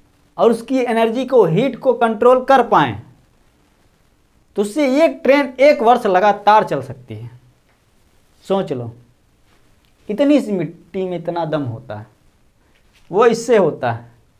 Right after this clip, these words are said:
और ये सम-, असंभव सा जैसा है, धीरे धीरे आ रहे हैं। जैसे हमारा परमाणु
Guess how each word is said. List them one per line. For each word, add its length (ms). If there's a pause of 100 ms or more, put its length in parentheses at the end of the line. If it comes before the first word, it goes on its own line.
और 140
ये 120
सम-, 300
असंभव 560 (300)
सा 160
जैसा 560
है, 260 (180)
धीरे 200
धीरे 460 (500)
आ 160
रहे 140
हैं। 240
जैसे 160
हमारा 260
परमाणु 540